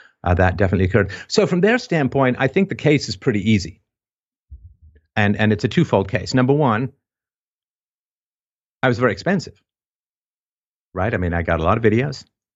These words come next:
and there's a lot of bandwidth they have to serve. There's a lot of management, there's storage sp-, costs and all that. So I'm expensive. Now, of course, in business, cost benefit, right? So in business, you say, "Okay, well,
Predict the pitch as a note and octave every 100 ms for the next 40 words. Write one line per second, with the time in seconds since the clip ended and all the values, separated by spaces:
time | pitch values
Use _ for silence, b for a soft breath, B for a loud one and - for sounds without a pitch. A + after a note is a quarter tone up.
0 | _ _ _ _ _ _ _ _ F#2+ F#2
1 | F2+ F2+ F2+ F2+ F#2+ F#2 F2+ F2+ F#2 C#3
2 | C3 B2 A#2 - A2 G#2+ G2+ - G#2 G#2
3 | G2+ F#2 E2+ E2+ F#2 G#2+ G#2 G2+ G2+ G2
4 | G2+ G2 - F2+ - A2+ G#2 - - -
5 | - G#2 G#2 G2+ F#2+ F2+ F2 G#2+ b b
6 | b b - A#2 A2+ B2+ G#3+ A3 - _
7 | _ _ _ _ _ _ - A#2+ F#2+ -
8 | - A#2+ G2 - - _ _ A#2+ G#2 D#3
9 | D3 A#2+ - - _ _ _ - A2 -
10 | G#3 G2+ - G2 C3+ - _ - C3 A2+
11 | A2 D3 C#3+ A#2+ A2 A#2 G#2 G2+ A#2 F2+
12 | E2+ E2+ -